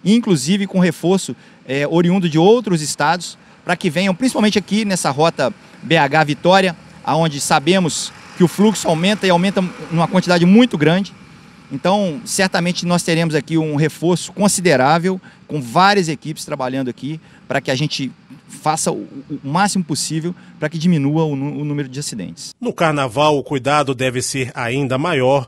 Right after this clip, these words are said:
Speaker 2: pois o fluxo de veículos nas estradas durante os dias de folia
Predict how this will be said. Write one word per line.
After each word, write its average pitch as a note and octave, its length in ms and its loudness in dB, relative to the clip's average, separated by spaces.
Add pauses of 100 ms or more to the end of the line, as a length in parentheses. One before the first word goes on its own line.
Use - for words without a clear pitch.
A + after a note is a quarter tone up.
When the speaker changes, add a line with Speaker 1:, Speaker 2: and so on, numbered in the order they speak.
(120)
Speaker 2:
pois F3+ 220 0
o G3 60 -4
fluxo G#3+ 520 -4
de B2 140 -8
veículos C#3 540 -4
nas D3 200 -4
estradas D3 640 -4
durante B2 420 -2
os A#2 100 -6
dias A#2 280 -4
de A#2+ 80 -10
folia E3+ 500 0